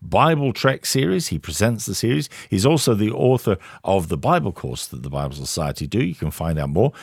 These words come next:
by going to bible society dot org dot U K. And I suppose in some ways, Andrew, what we're talking about today as we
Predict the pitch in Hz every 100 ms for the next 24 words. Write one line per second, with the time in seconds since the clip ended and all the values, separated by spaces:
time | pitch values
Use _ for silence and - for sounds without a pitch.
0 | - - 82 80 78 76 69 87 85 82
1 | - 80 92 80 80 80 - - - 76
2 | 78 69 - 85 82 78 69 - 69 69
3 | 69 76 76 67 82 71 80 67 - 120
4 | 107 117 180 233 - 185 269 165 87 175
5 | 113 71 69 78 78 92 120 87 71 110
6 | 87 78 73 - 69 120 85 78